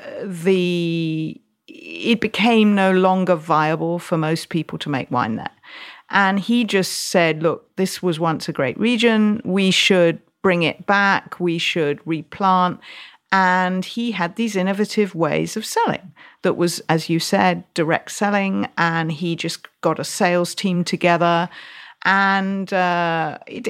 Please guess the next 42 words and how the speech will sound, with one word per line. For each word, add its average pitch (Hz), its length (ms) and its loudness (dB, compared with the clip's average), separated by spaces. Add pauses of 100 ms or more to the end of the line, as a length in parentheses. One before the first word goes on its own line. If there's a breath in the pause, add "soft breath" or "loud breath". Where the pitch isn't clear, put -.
it's 226 180 -2
not 233 200 2
a, 185 360 2
a 180 60 -4
form 196 340 0
of 170 100 -4
selling 185 500 0
that 165 200 -4
<laughs> - 20 -20
I - 260 -6
particularly 190 500 -2
like, 226 560 0
but, - 320 -2
um, 180 260 0 (400 loud breath)
you 202 120 -2
have 208 180 -4
to 220 120 2
admire 175 380 2
the 175 80 -2
man 160 380 -2
for, - 360 -4
for 175 240 -2
what 170 260 -4
he 170 120 -6
did. 165 480 0 (400 loud breath)
Uh, 185 160 2
but 233 140 2
he 254 120 0
also 277 360 4
took 240 320 0
on, 196 280 4
he 202 120 -2
spent 226 320 -2
time 190 260 0
in 196 100 -2
California 185 840 2 (440 loud breath)
uh, 160 360 0 (120)
and 180 260 0
he 208 160 -4
took 202 360 -2
on 180 480 0
ideas 170 800 0